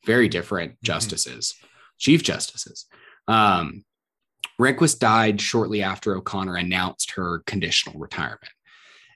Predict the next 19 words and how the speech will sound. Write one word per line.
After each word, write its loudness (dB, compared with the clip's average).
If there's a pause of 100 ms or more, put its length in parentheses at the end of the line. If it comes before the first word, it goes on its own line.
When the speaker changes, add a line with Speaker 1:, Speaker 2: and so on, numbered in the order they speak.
(140)
Speaker 1:
And 6
so 6
Roberts 2
was 0
actually 0 (320)
the 0
chief, -2
modern, 2
current 2
chief -2
justice, -10
was 2
actually 4 (960)
initially 6
nominated 2
to -8
fill 0
O'Connor's -4
seat. 0